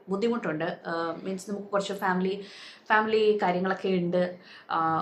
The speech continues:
കുറച്ച് get together ഉണ്ട്, കുറച്ച് ട്രിപ്പ് ഉണ്ട്, അങ്ങനെയൊക്കെയുള്ള കാര്യങ്ങൾ ഉള്ളതുകൊണ്ട് വീഡിയോ ഇവിടെ ഇരുന്ന് ചെയ്യാനായിട്ടുള്ള ഒരു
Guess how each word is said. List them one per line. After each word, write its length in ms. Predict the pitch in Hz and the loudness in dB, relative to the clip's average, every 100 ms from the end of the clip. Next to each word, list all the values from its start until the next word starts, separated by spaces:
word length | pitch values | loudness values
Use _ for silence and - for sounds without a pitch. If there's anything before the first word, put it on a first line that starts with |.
| 160 | -2
കുറച്ച് 200 | 185 180 | -4 -2
get 220 | 180 196 226 | 2 2 2
together 240 | 208 202 | 0 0
ഉണ്ട്, 340 | 185 175 175 185 | -2 -2 -2 -4
കുറച്ച് 220 | 180 185 | -6 -6
ട്രിപ്പ് 340 | 180 208 214 | -4 -4 -2
ഉണ്ട്, 140 | 190 190 | -2 -2
അങ്ങനെയൊക്കെയുള്ള 500 | 226 226 226 208 202 | -2 -4 -4 -4 -2
കാര്യങ്ങൾ 320 | 196 170 185 190 | -4 -2 -2 -2
ഉള്ളതുകൊണ്ട് 800 | 170 170 185 147 175 320 - - _ _ _ _ _ - - | -2 -2 -2 -4 -4 -4 -6 -18 _ _ _ _ _ -20 -8
വീഡിയോ 280 | 202 226 233 | -2 2 4
ഇവിടെ 120 | 226 | 4
ഇരുന്ന് 320 | 220 254 285 302 | 4 2 2 2
ചെയ്യാനായിട്ടുള്ള 760 | 240 196 196 202 202 180 180 | 2 0 0 -2 -4 -2 -2
ഒരു 400 | 185 175 180 175 | -2 -2 -2 -4